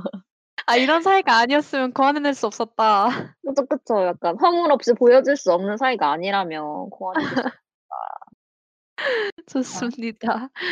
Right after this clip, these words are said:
Speaker 1: 네, 그럼 여기까지가 칵-, 그 데킬라 베이스로 된 칵테일 얘기였고요. 어, 혹시 이런 칵테일, 위스키나 뭐 데킬라 관련된 칵테일, 어, 칵테일과 관련된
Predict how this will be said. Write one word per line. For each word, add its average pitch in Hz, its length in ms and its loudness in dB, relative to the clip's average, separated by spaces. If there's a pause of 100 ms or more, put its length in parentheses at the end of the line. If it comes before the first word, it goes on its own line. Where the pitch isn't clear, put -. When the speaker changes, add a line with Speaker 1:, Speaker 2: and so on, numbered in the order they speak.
(180)
Speaker 1:
네, 247 100 -2
그럼 233 280 0
여기까지가 226 1000 0
칵-, 320 220 -6 (140)
그 220 220 0
데킬라 302 680 0
베이스로 226 520 -2
된 202 320 -6
칵테일 294 480 -2
얘기였고요. 196 880 -2 (460)
어, 220 520 2 (320)
혹시 339 600 -2
이런 349 580 2
칵테일, 349 420 0
위스키나 240 580 -2
뭐 208 120 0
데킬라 311 440 0
관련된 226 520 -2
칵테일, 294 840 -2 (840)
어, 208 400 -2 (340)
칵테일과 339 640 0
관련된 254 840 2